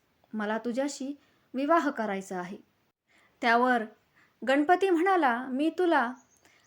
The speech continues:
माते संबोधूनही तू विवाहाचा प्रस्ताव माझ्यासमोर ठेवला आहेस, पण मी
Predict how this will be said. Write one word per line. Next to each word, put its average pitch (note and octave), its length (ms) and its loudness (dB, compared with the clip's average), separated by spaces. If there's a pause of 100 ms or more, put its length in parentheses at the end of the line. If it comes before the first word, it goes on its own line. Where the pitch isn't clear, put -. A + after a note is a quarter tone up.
(100)
माते D4 360 4
संबोधूनही D4 1000 0 (580)
तू F4+ 120 4
विवाहाचा D4+ 580 0
प्रस्ताव C4+ 560 0
माझ्यासमोर A#3 680 -4
ठेवला G#3 360 -6
आहेस, F#3 380 -12 (760)
पण G#3+ 140 -2
मी B3 340 -2